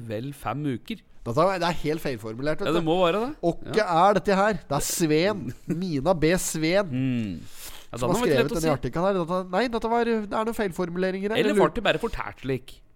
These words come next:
Speaker 2: Det er, ja, det kan godt hende at det er direkte sitat,
Speaker 1: Ja, ja, ja.
Speaker 2: men at, at, altså, det er Karin som surrer.
Speaker 1: Ja,
Speaker 2: Det kan
Speaker 1: ja.
Speaker 2: godt hende. Men jeg lurer på om det skulle stått god støtte og hjelp.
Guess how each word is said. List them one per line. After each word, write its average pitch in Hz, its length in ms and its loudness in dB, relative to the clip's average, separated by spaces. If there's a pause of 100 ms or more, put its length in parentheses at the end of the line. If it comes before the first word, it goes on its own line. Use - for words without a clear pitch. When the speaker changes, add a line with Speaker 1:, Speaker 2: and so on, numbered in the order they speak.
(320)
Speaker 2:
Det 110 80 -8
er, 131 160 -2
ja, 135 140 2
det 143 80 0
kan 156 100 2
godt 185 140 4
hende 151 100 2
at 127 80 -4
det 143 80 0
er 139 140 -2
direkte 123 420 -4
sitat, 151 300 2
Speaker 1:
Ja, 233 80 2
ja, 226 80 -2
ja. 185 80 0
Speaker 2:
men 147 160 0 (240)
at, 143 100 -6 (160)
at, 131 160 -6 (300)
altså, 127 180 -4
det 120 80 0
er 127 220 -4
Karin 113 320 -2
som 147 100 -4
surrer. 151 320 0
Speaker 1:
Ja, 143 220 0
Speaker 2:
Det - 80 -2
kan - 100 0
Speaker 1:
ja. 135 60 -4
Speaker 2:
godt 135 240 -2
hende. 135 240 -4 (420)
Men 123 160 -4
jeg 147 80 0
lurer 135 220 0
på 117 100 -6
om 127 80 -10
det 135 80 -6
skulle 165 220 -8
stått 151 180 -10
god 127 220 -8
støtte 135 340 -6
og 156 160 -4
hjelp. 120 460 -6